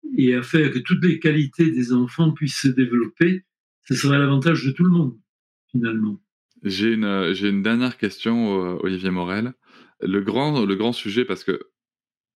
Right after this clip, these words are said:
Speaker 2: on parle, là on se parle, vous et moi, des, des violences éducatives, on peut en parler avec d'autres parents, mais ce sont des gens qui sont déjà sensibilisés et, euh,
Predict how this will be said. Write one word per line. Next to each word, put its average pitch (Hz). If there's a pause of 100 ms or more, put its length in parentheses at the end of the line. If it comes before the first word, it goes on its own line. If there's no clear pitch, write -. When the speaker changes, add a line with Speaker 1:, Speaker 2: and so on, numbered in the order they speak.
(240)
Speaker 2:
on 117
parle, 104
là 92
on 101
se -
parle, 104
vous 95
et 92
moi, 98
des, 87
des 85
violences 92
éducatives, 90 (140)
on 82
peut 90
en 82
parler 87
avec 87
d'autres 92
parents, 107
mais 110
ce -
sont 98
des 92
gens 110
qui -
sont 98
déjà 90
sensibilisés 90 (880)
et, 104
euh, 85